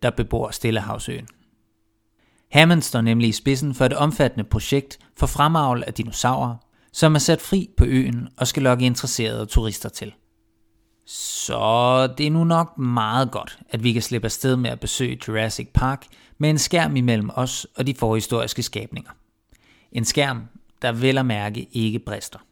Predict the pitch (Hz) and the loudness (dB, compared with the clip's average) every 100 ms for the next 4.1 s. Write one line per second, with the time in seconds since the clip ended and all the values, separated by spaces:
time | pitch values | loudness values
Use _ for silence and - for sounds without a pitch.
0 | _ _ _ _ _ _ _ _ _ _ | _ _ _ _ _ _ _ _ _ _
1 | _ _ 143 147 160 147 - 190 143 - | _ _ -2 0 -2 2 4 4 2 -4
2 | 120 107 - - 139 139 123 113 - - | -2 -2 -2 2 2 2 0 0 -4 0
3 | 120 120 131 - 104 120 - 127 131 135 | 2 2 -2 -4 -4 -4 0 2 2 0